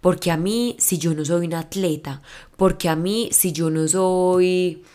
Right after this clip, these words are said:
eh, no sé, una pelada que tiene los cuadritos y una pelada que se dedica cien por ciento a hacer deporte, ¿por qué a mí? O sea, a mí me da esa rabia pensar eso.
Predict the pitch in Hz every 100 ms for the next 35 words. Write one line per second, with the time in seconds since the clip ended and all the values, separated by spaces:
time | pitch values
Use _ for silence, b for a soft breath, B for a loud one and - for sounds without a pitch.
0 | B B B - 190 190 185 180 180 180
1 | 180 170 165 165 170 170 208 208 175 -
2 | 160 156 180 175 160 151 160 240 240 226
3 | 220 214 B B B 180 185 175 165 180
4 | 202 208 180 165 156 156 156 180 165 202
5 | 202 175 151 143 147 143 165 143 - -
6 | - 156 - 202 202 - 151 151 147 135
7 | - _ _ _ _ _ B B B B
8 | 170 202 165 - - 175 220 196 160 -
9 | 160 185 185 180 156 143 143 139 139